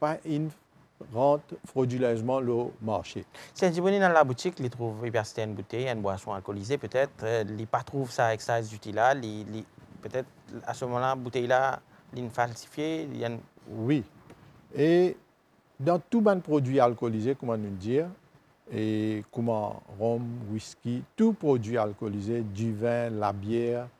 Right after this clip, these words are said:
Speaker 1: même ban, euh, cider, qui, ce
Speaker 2: Oui.
Speaker 1: taux d'alcool, comment il dépasse deux point cinq pour cent,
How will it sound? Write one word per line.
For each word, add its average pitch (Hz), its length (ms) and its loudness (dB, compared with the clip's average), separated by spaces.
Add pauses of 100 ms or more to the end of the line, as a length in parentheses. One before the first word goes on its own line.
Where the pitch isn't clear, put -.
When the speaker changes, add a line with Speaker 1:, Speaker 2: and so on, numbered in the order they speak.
(340)
Speaker 1:
même 123 400 0
ban, 120 220 2
euh, 107 800 0 (240)
cider, 117 580 0 (480)
qui, 175 260 0 (160)
ce 143 140 0
Speaker 2:
Oui. 147 60 2
Speaker 1:
taux 190 160 6
d'alcool, 170 720 6
comment 147 240 2
il 143 200 -2
dépasse 131 640 -2 (300)
deux 117 160 -2
point 117 200 -2
cinq 110 200 -6
pour 107 240 -6
cent, 156 340 -6